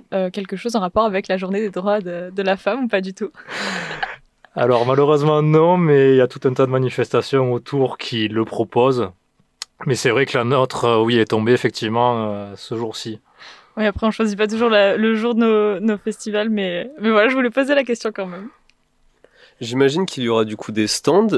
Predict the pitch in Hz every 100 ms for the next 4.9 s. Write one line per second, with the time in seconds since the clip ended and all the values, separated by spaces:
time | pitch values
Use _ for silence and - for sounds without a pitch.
0 | - 110 107 104 104 - - 110 - 107
1 | 156 196 - 107 - 180 - 98 107 117
2 | 117 101 101 101 98 95 - 120 101 92
3 | 90 101 _ _ _ 98 101 113 101 98
4 | - 113 - - 92 - 95 98